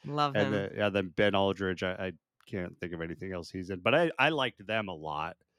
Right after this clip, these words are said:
Speaker 1: Yes, the two dads, Daddy Eric and Daddy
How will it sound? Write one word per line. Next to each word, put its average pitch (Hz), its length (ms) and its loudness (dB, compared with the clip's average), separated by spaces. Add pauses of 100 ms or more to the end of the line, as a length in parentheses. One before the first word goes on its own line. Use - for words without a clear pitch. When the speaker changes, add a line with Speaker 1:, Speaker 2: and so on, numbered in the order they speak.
(240)
Speaker 1:
Yes, 151 460 -2
the 143 60 -8
two 185 240 -2
dads, 160 580 2
Daddy 151 320 0
Eric 170 320 -2
and 165 220 -8
Daddy 156 640 0